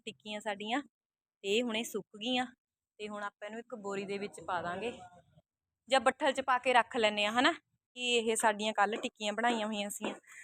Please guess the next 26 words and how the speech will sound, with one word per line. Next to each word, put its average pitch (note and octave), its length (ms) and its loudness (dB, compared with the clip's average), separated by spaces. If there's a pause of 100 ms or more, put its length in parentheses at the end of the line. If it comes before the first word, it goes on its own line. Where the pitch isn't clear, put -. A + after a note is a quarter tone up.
(340)
ਹੁਣ A3 180 0
ਅਸੀਂ A3+ 180 -2
ਇਹਨੂੰ B3 180 4 (1040)
ਇਹਦੇ B3 240 8
ਤੋਂ C#4+ 180 2
ਲਾ G3+ 260 6
ਕੇ, C#4 140 0
ਫੱਟੇ B3+ 360 0
ਤੋਂ, C4+ 140 -2
ਲੱਕੜ A#3+ 320 2
ਵਾਲੇ A3 260 6
'ਤੇ, A3 100 -2
ਤੇ A3 120 2
ਹੁਣ G#3+ 160 -4
ਬੋਰੀ F#3 320 -2
'ਤੇ G3+ 140 -4 (380)
ਰੱਖ F#3+ 400 -2
ਦਿੰਦੇ G3 240 -2
ਹਾਂ, G3+ 80 -2
ਕਿਉਂਕਿ G#3 240 -4
ਜੇ F#3+ 260 2
ਮਾੜੀ F#3+ 280 2
ਮੋਟੀ G#3+ 280 -2
ਇਹਨਾਂ G3 300 -4
ਦੀ G#3+ 120 -8
ਗਿੱਲੀ F#3+ 460 -4